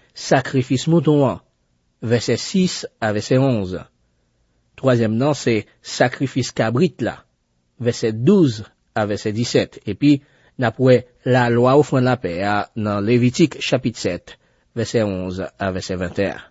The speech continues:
Kat pati yo ki gen nan tème ofrann lapè a se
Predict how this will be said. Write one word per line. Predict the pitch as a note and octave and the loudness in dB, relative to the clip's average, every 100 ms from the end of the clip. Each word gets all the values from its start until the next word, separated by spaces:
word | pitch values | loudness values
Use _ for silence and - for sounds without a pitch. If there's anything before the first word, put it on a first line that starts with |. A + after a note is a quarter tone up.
| _ _ _ _ _ _ _ - | _ _ _ _ _ _ _ -4
Kat | A#2+ G#2+ - - | -2 -2 -12 -6
pati | A#2+ - B2+ | -6 -2 0
yo | B2 | 0
ki | A#2+ A#2 | 0 -4
gen | A2 | -2
nan | A2 | -4
tème | - B2 A2+ | 0 0 0
ofrann | A#2+ A2 A2+ A2+ | -4 -2 -2 -2
lapè | A2 G#2+ C3 | -2 -2 -2
a | F3+ | -4
se | - C3+ A#2 | -4 0 0